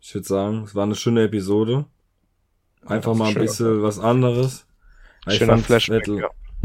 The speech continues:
Speaker 1: ja, Vettel hat's verdient, dass wir über den reden. Ich sag dir das ehrlich, wie es ist.
Speaker 2: Ja.
Speaker 1: Und, äh, gut, das Video, sag ich ehrlich, das Video für Instagram hätte auch gerne Farbe machen können.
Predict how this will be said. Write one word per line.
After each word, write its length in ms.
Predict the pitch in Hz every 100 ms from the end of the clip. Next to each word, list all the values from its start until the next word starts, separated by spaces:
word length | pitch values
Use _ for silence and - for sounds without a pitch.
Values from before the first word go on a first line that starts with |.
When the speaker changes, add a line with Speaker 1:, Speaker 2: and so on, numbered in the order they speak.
| - - - 92
Speaker 1:
ja, 240 | 98 139
Vettel 340 | 131 120 117 110
hat's 160 | 101
verdient, 320 | - 92 101 110
dass 120 | 95
wir 80 | 95
über 80 | 92
den 120 | 90
reden. 400 | 92 95 95 95
Ich 60 |
sag 220 | - 95 -
dir 80 |
das 120 | 92 -
ehrlich, 300 | 87 92 90
wie 40 |
es 120 | 82
ist. 300 | 85 85 - _ - _ _ _ _ _ - - - - _ _ _ _ _ _ -
Speaker 2:
Ja. 120 | 110 98
Speaker 1:
Und, 180 | 87
äh, 360 | 85 85 80 80 - - - - - - -
gut, 180 | 117
das 180 | 104 -
Video, 260 | 110 113 107
sag 240 | 101 101
ich 100 | 95
ehrlich, 220 | 80 98 92
das 140 | 87
Video 180 | 98 95
für 120 | 98
Instagram 420 | 101 101 92 95
hätte 140 | 98 92
auch 100 | -
gerne 220 | 95 90
Farbe 340 | - 101 107
machen 260 | 101 98 98
können. 300 | 104 95